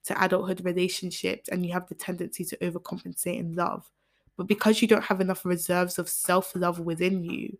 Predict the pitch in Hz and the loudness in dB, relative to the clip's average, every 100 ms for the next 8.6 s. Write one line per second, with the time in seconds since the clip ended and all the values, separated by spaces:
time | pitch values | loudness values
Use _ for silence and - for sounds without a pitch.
0 | _ - - - 185 - - 175 - 160 | _ -20 -18 -2 0 2 2 2 0 -2
1 | - 180 170 170 170 - _ _ 165 170 | 0 0 0 -2 -6 -12 _ _ -4 0
2 | 185 180 180 - 175 - 180 170 170 170 | 0 0 -2 0 -2 0 -2 -2 2 2
3 | 160 - - 175 165 165 170 175 165 165 | 0 -6 -6 -2 -2 -2 -2 0 0 -2
4 | - 196 170 - _ _ _ _ - 175 | 4 4 4 -2 _ _ _ _ 2 4
5 | 127 175 185 185 - 185 165 170 165 160 | 4 2 0 0 -2 -4 -2 -2 -2 -2
6 | - - - 180 170 175 - - - 175 | 0 0 0 0 0 -2 -2 -4 -4 -6
7 | - 175 170 - 175 175 180 - - 175 | -4 -2 -2 -4 -4 -4 -4 -4 -2 -4
8 | - 180 - - 190 - | -4 -6 -2 0 -2 -6